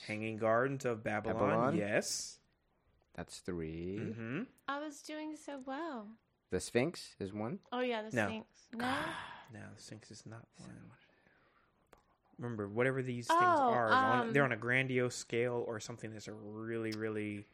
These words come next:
Speaker 3: Mexico.
Speaker 2: N-
Speaker 1: There's nothing that's done on the Western
Speaker 2: Great
Speaker 1: Hemisphere.
Speaker 2: Wall?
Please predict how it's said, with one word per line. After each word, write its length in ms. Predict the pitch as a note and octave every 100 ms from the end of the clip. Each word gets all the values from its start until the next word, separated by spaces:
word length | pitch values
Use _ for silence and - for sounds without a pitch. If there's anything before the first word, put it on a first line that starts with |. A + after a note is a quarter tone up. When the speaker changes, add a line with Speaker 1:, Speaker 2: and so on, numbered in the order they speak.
| _
Speaker 3:
Mexico. 1080 | A#3+ B3 B3 - A#3+ A#3 G#3+ G#3+ A3 A3+ G#3+ - _ _ _ _ _ _ _ -
Speaker 2:
N- 140 | A#2+ C3 -
Speaker 1:
There's 300 | B2 A#2 A2+
nothing 600 | A2+ B2 A#2+ C#3+ C3 B2+
that's 260 | A#2+ A2+ -
done 360 | B2+ B2 B2 A#2
on 100 | A2+
the 220 | A2 G#2
Western 340 | G#2 G#2+ - G#2 G#2
Speaker 2:
Great 120 | C3
Speaker 1:
Hemisphere. 140 | B2+
Speaker 2:
Wall? 240 | B2 C#3+